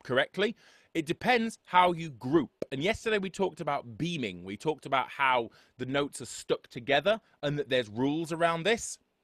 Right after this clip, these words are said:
This is where we start to bring that in. So in this one, though, the issue is the trip, simple triple pattern's already used for three four. Does that make sense? So there's, there's no point having six eight that means three four. You, it isn't that.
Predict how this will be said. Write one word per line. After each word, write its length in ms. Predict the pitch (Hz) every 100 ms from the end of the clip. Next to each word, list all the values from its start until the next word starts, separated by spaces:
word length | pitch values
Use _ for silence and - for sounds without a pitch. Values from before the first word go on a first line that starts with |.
| -
This 240 | 127 -
is 140 | 165 135
where 120 | 139
we 80 | 135
start 300 | - 135 -
to 60 |
bring 300 | 113 127 127
that 160 | 117 107
in. 240 | 110 92 76 _ _ _ _
So 300 | 294 190 - _ _
in 180 | 233 262
this 240 | 277 -
one, 220 | 135 110
though, 160 | 92 104
the 180 | 135 180
issue 320 | 247 - 98
is 300 | 110 190 - _ _ _ _ _ _ _ _ -
the 60 |
trip, 340 | 165 302 - -
simple 340 | 277 285 220
triple 300 | - 269 180
pattern's 360 | - 156 151 196
already 320 | 208 202 185
used 380 | 170 220 143 -
for 80 |
three 260 | 139 156 147
four. 400 | 123 185 110 80 - _ _ _ _ _ _ _ _ _ _
Does 80 | -
that 120 | 160
make 120 | 175
sense? 280 | - 214 233
So 100 | -
there's, 160 | 180 160
there's 280 | 151 156 170
no 120 | 240
point 140 | 214
having 220 | 180 185 180
six 340 | - 190 -
eight 180 | 190 170
that 140 | 135
means 340 | 135 190 180 135
three 240 | 139 127
four. 460 | - 175 101 160 196 _ _ -
You, 180 | 151
it 260 | 175 165 170
isn't 340 | 226 175 135
that. 220 | 104 87